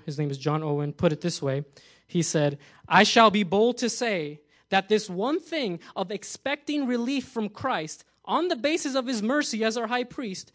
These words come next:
will be a better and speedier means of destroying your lust and the disorder of your soul than all the most rigid efforts at self-mortification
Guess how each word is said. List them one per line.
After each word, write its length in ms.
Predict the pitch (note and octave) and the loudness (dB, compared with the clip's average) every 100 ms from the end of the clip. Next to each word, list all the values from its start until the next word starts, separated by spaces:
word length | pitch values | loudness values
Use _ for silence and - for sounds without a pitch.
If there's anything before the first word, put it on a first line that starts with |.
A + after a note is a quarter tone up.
| - - | -20 -2
will 160 | A3+ A3+ | 0 2
be 180 | A#3+ | 6
a 120 | A#3+ G#3+ | 6 6
better 540 | D3 G#3 B3+ E4 G4 - - | 4 4 4 2 -2 -6 -4
and 180 | G3 G3+ | -2 0
speedier 640 | - - C4+ D4 D4+ D#4+ | -2 -4 -2 -2 0 0
means 420 | D4 C#4+ F3 D#3 - - | 0 0 -2 -6 -14 -8
of 140 | F#3 | -6
destroying 580 | E3+ G3 - A3 B3+ C#4+ | -4 -6 -4 -2 0 0
your 180 | B3 C4 | 0 0
lust 380 | A#3 E3 E3+ - | 0 -4 -4 -8
and 160 | F#3 | -6
the 60 | F#3 | -4
disorder 400 | E3+ A#3+ C4 C4+ | -4 -2 -2 -2
of 80 | F#3+ | -2
your 160 | B3 | -4
soul 420 | B3 - G3+ D3+ D3+ - - | -6 -4 -4 -4 -8 -8 -4
than 160 | G3+ | -2
all 260 | A#3 C#4 D#4+ | 2 6 6
the 100 | C#4 | 6
most 280 | B3+ A#3+ G3 | 6 4 2
rigid 360 | G3 B3+ C#4+ A3 | -4 -2 -4 -2
efforts 360 | A#3 A#3 A3 - | -2 -2 -4 -6
at 120 | F3 | -10
self-mortification 1160 | - A3 A#3 A#3 A3 A3 A3+ - E3 - D3 | -8 -4 -4 -2 -4 -4 -8 -12 -12 -12 -14